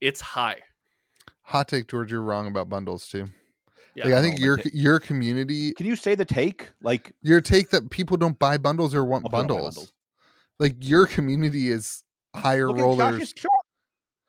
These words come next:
Speaker 2: Josh is a higher roller than the average T C G person, and I
Speaker 3: No,
Speaker 2: think what,
Speaker 3: his
Speaker 2: like,
Speaker 3: chart, his
Speaker 2: oh.
Speaker 3: chart, his
Speaker 2: Yeah.
Speaker 3: data.
Speaker 2: I don't think that there's a whole lot of people buying bundles on T C G Player.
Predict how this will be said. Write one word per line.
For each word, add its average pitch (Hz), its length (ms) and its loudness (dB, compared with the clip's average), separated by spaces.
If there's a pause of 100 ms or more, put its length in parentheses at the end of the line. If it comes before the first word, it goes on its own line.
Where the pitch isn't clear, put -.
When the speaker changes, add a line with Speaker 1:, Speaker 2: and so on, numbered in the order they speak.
(340)
Speaker 2:
Josh 151 380 -2
is 214 100 -2
a 214 80 0
higher 165 400 2
roller 180 380 4
than 151 140 -4
the 151 140 -6
average 147 460 -4
T 160 140 -10
C 143 160 -8
G 151 140 -10
person, 98 440 -10 (380)
and 139 100 2
I 139 80 4
Speaker 3:
No, 143 80 -2
Speaker 2:
think 156 240 -8 (640)
what, 139 160 -8
Speaker 3:
his 139 160 -2
Speaker 2:
like, 127 100 -4
Speaker 3:
chart, 160 460 2 (220)
his 113 100 -8
Speaker 2:
oh. 117 180 2
Speaker 3:
chart, - 400 2 (480)
his 117 240 -4
Speaker 2:
Yeah. 139 100 0
Speaker 3:
data. 95 280 -2 (400)
Speaker 2:
I 135 100 -2
don't 139 240 -4
think 139 180 -8
that 127 160 -4
there's 131 160 -4
a 120 40 -2
whole 131 160 -4
lot 127 140 0
of 120 80 -12
people 127 180 -10
buying 117 320 -4
bundles 120 340 -4
on 113 140 -6
T 117 160 -10
C 110 160 -10
G 123 200 -8
Player. 107 360 -4